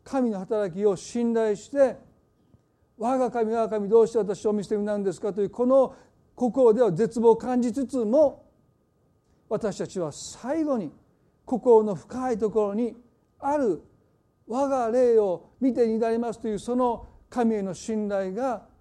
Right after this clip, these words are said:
その中で私たちの中から引き出されてきます。皆さんね、その信仰を神は全てのクリスチャンに与えてるんです。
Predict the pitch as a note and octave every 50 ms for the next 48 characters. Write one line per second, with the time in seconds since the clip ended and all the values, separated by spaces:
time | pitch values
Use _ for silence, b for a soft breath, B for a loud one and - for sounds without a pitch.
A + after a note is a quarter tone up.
0 | _ _ _ - - A#3 G#3+ G#3 G3+ F#3+ E3+ D#3 E3 D#3+ F3+ E3+ E3 D#3+ E3 G3
1 | F3+ - - E3+ D#3 E3 F3 D3+ D#3 D3+ D3 - - _ - F3+ E3+ D#3+ D#3 F3+
2 | D#3+ C#3+ E3 D#3+ D3+ - E3 - C#3+ b b b b C4+ B3+ G3+ G#3 E3+ E3 F3+
3 | G#3+ B3 - _ _ _ _ _ _ _ _ _ _ _ _ _ _ _ _ -
4 | - - D#4+ E4 D#4+ D4+ C4 - - - - D4+ D4 C#4+ C4+ A3 - C4 B3+ A#3+
5 | A3+ A3+ - - C4+ A#3+ A3 G#3 G#3 F#3+ E3 - - - - D4 E4 D#4 C4 C4+
6 | C#4 B3 A3 - - A#3 A3+ - - G#3+ F#3+ G3 F3+ G#3+ G#3+ G#3+ G#3 A#3 A3 G#3
7 | F#3 D3+ B2